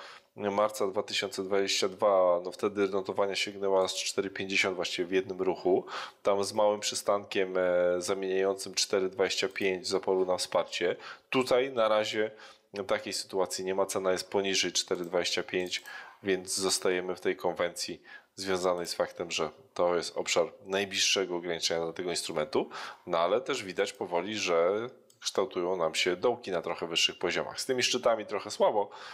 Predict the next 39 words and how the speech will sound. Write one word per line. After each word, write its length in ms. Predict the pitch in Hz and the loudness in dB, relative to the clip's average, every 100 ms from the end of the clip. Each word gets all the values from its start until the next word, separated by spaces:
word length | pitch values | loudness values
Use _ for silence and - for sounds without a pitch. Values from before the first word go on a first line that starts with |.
| - _ | -18 _
ale 240 | - 82 87 | 0 2 2
te 120 | 90 | 2
dołki 320 | 90 87 - | 0 -2 -2
rzeczywiście 460 | 92 - 82 - 90 | -6 -6 -4 -4 -4
tutaj 300 | 80 82 80 | -4 -4 -4
już 320 | 80 78 - - - - | -6 -6 -8 -10 -16 -8
są 260 | - 90 | -2 0
warte 360 | 85 85 - 80 76 85 82 | 0 -2 -2 -6 -6 -10 -4
podkreślenia. 560 | 95 - 95 - 78 - - - - - 107 | -4 -2 -2 -2 -4 -12 -14 -18 -12 2 2
Negatywnie 800 | 117 135 143 135 139 127 120 117 110 | 4 2 2 0 -6 0 2 4 4
na 140 | 110 107 | 2 2
temat 360 | 120 110 107 | 2 4 4
dolara 300 | 107 104 101 | 6 6 6
amerykańskiego 580 | 101 101 98 95 - 98 | 2 0 0 -2 -2 0
ja 100 | 92 | 2
się 160 | - 92 | 2 -2
wypowiem, 420 | 90 95 90 90 | 0 -2 -2 -4
kiedy 240 | 90 87 | -8 -8
cena 220 | - 87 | -2 -2
spadnie 340 | 82 - 82 85 | -2 -2 -2 -2
poniżej 260 | 87 82 | -6 -6
cztery 300 | 82 - 85 | -6 -2 -4
piętnaście, 520 | 85 85 - 87 - - | -4 -6 0 -2 -2 -6
bo 60 | |
to 120 | 82 80 | -4 -4
jest 140 | - | -2
najbliższe 520 | 82 80 80 - 80 | -6 -2 0 0 0
wsparcie 540 | 76 - - 80 - 85 | -2 -10 -2 -2 -2 -10
z 80 | |
wykresu 380 | - 82 - - | -12 -10 -8 -6
dziennego, 420 | 87 98 92 87 | -2 -2 -2 0
ale 100 | 80 | -2
też 240 | 78 - - | -2 -4 -2
i 40 | |
czterogodzinowego, 960 | - - 90 82 78 - 80 78 82 78 - - - - _ | -4 -4 -4 -4 -6 -6 -4 -2 0 0 -2 -10 -10 -14 _
więc 200 | 98 95 | -4 -4
wtedy 240 | - 95 85 | 0 -2 -2
będziemy 440 | 82 82 82 82 | -4 -2 -2 -2
szli 420 | 82 - - 107 | 0 -2 -2 -6